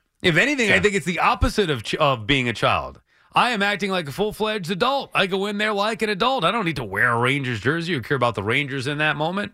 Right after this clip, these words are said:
Speaker 2: Sal, you got bought like my son can get bought. If anything's going on, I can just take him to Target and get one dinosaur.
Speaker 1: Yeah.
Speaker 2: It's done.
Speaker 1: Wanna go, wanna go toy shopping? Want a piece of candy?
Speaker 2: That's, that's basically what it was.
Speaker 1: Yes, Daddy.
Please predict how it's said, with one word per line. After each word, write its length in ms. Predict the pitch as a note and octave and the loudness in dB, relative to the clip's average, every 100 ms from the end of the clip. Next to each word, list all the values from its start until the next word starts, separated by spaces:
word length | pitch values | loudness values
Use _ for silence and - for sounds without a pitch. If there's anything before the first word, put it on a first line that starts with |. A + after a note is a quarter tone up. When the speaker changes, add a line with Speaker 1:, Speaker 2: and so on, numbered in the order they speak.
| - | -6
Speaker 2:
Sal, 260 | - C#3+ | 0 2
you 160 | C#3 F3+ | 2 4
got 300 | G#3 F3 A2 | 2 2 2
bought 320 | D3 D#3+ E3 | 2 2 0
like 180 | D3 A#2 | -2 0
my 140 | C3+ | 0
son 340 | B2+ - D3+ D3 | 0 0 0 0
can 140 | C#3 | -2
get 200 | C3 B2 | -2 -2
bought. 300 | B2 B2 A#2+ | 0 0 -2
If 140 | C3+ D#3 | -2 0
anything's 380 | D3+ D3+ D#3 B2+ | 2 2 0 2
going 260 | D#3 D3 | 2 4
on, 160 | D3 C3 | 2 2
I 60 | |
can 80 | B2+ | 0
just 140 | B2 - | -2 0
take 160 | D#3+ | 2
him 80 | D3+ | 2
to 80 | C3 | 0
Target 420 | - D3+ D3+ C#3 | 2 2 2 0
and 80 | B2+ | 0
get 160 | C3+ B2+ | -2 0
one 180 | D3 | 0
dinosaur. 500 | D3+ C3+ C#3+ C3+ C3 A#2 | 2 2 2 2 2 0
Speaker 1:
Yeah. 40 | |
Speaker 2:
It's 100 | A#2 | 0
done. 260 | C#3 C3 G#2 - | 0 2 0 -4
Speaker 1:
Wanna 240 | C3+ D#3+ D#3+ | 0 0 0
go, 180 | D#3 D3 | -2 0
wanna 180 | D3 | 2
go 100 | C#3+ | 0
toy 240 | C#3+ E3 F3+ | 0 0 0
shopping? 520 | G3+ G3 F#3 A#3 G#3+ F3+ | 0 0 0 -4 -2 0
Want 160 | F#3+ | 0
a 40 | F3+ | 0
piece 200 | F#3+ F#3+ | -4 -2
of 80 | |
candy? 540 | F3+ G3 G#3+ B3+ B3 - | 0 0 2 0 -2 -4
Speaker 2:
That's, 240 | D3 C#3 | -6 0
that's 220 | D3+ G3 C3 | 2 2 4
basically 340 | A#3 G#3+ F#3 | 2 2 -4
what 160 | F#3 F3 | -6 -4
it 80 | |
was. 240 | C#3+ F3 B2+ | -4 -4 -2
Speaker 1:
Yes, 260 | G3 A3 | -2 -2
Daddy. 540 | - G3+ G#3 G#3 - | 0 0 2 -2 -6